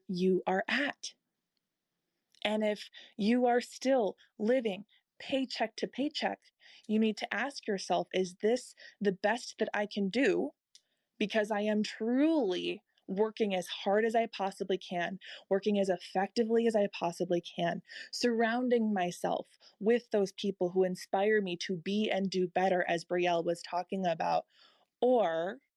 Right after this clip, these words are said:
is this something that I'm contributing to? I really want you to be honest with that. Really, truly. I want you to <laughs> look at your banking statement.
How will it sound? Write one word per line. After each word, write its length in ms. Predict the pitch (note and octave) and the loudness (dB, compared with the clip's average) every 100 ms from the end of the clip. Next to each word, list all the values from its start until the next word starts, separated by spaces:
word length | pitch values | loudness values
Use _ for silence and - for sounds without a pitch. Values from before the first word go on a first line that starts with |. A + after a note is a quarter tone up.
| _ _ _ _ _ _ - | _ _ _ _ _ _ -2
is 280 | B3+ C#4+ - - | -2 -2 -6 -4
this 220 | B3 - | -4 -6
something 760 | - G3 F#3+ - F3+ F3 A#3 - _ - - _ _ _ - | -8 -6 -6 -4 -4 -4 -6 -8 _ -20 -20 _ _ _ -2
that 200 | G3+ G#3+ | 0 0
I'm 220 | G3 A3 A#3+ | -2 -2 0
contributing 680 | B3+ A3+ D#4 E4 F3+ E3+ | -2 0 2 2 0 -4
to? 160 | - - - - _ _ _ _ _ _ _ _ _ _ - | -6 -6 -8 -16 _ _ _ _ _ _ _ _ _ _ -2
I 40 | G#3+ | 0
really 600 | F#3 F#3+ A3+ C4+ D4 C4+ | 0 0 2 2 2 2
want 240 | G3 - | 2 0
you 60 | G#3+ | 0
to 80 | |
be 140 | G3+ - _ A3+ | 0 -4 _ -4
honest 420 | C4+ G4 - - | -2 -4 -6 -8
with 120 | F3+ | -6
that. 220 | - - - _ _ _ _ _ _ _ - | -6 -8 -12 _ _ _ _ _ _ _ -2
Really, 340 | C4+ E4 E4+ | 0 2 0
truly. 440 | - F4+ F#4 - - _ _ _ _ _ _ _ _ _ _ _ _ _ _ _ A3+ | -2 0 -2 -4 -14 _ _ _ _ _ _ _ _ _ _ _ _ _ _ _ -2
I 80 | |
want 220 | A#3+ C#4 - | 0 0 0
you 80 | F4 | -2
to 200 | C#4 G#3 | -2 0
<laughs> 40 | |
look 180 | A#3+ - | -2 -4
at 140 | - | -8
your 120 | A#3 | -6
banking 360 | G#3 G#3+ D4 D4+ | -6 -6 -8 -12
statement. 400 | - E3 - | -6 -6 -6